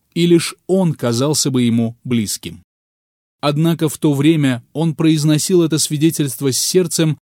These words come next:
наполненным страстями и любовью к жизни и её причинам, с душой, исполненной стремления обрести мирские блага,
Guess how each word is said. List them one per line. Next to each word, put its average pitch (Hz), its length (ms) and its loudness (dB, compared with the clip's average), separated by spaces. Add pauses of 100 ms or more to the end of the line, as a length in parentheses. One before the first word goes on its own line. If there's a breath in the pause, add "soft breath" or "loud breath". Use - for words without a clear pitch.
(180)
наполненным 175 760 0
страстями 156 880 -2 (240)
и 160 100 2
любовью 165 540 2
к 143 100 -8
жизни 104 500 -4 (140)
и 143 60 -4
её 139 300 0
причинам, 107 680 -6 (480)
с 131 120 -6
душой, 151 580 2 (180)
исполненной 190 680 2
стремления 170 720 2
обрести 147 540 -2
мирские 143 460 -2
блага, 104 520 -4